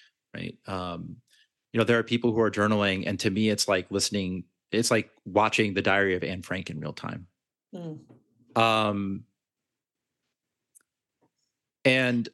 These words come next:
Speaker 1: a lot of my Muslim friends who are posting about this issue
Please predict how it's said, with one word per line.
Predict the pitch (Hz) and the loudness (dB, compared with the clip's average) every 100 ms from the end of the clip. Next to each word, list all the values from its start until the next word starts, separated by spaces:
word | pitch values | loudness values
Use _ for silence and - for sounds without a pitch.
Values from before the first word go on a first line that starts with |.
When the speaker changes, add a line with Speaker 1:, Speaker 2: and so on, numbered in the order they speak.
| _ | _
Speaker 1:
a | - | 0
lot | 117 143 | 2 2
of | 165 - | 0 0
my | 117 110 107 104 - _ _ _ _ _ _ | 2 2 2 0 -4 _ _ _ _ _ _
Muslim | 113 120 - 120 | 0 2 2 0
friends | 117 101 95 90 - - _ _ _ - | 0 0 -2 -6 -10 -16 _ _ _ 0
who | 120 | 2
are | 104 98 95 - | 4 2 0 -2
posting | - 110 - 104 98 95 - - | 0 0 2 2 0 -2 -8 -6
about | 104 98 92 | -2 0 0
this | 104 - | -4 -4
issue | 104 - 92 87 | -2 -2 -2 -4